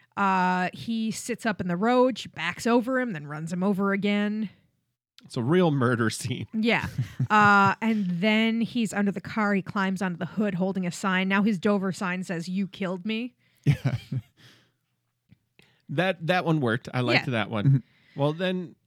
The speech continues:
Speaker 2: all of this happens, and she finally, at long last,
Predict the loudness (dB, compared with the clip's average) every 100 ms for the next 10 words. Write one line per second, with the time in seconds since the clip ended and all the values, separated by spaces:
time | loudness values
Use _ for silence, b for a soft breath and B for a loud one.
0 | _ -2 2 2 2 2 2 0 0 -4
1 | -4 -6 -6 -10 -8 -2 0 0 -4 -10
2 | -18 _ _ _ _ _ _ _ _ -6
3 | -6 -4 -2 0 0 0 -2 -2 -6 -14
4 | -20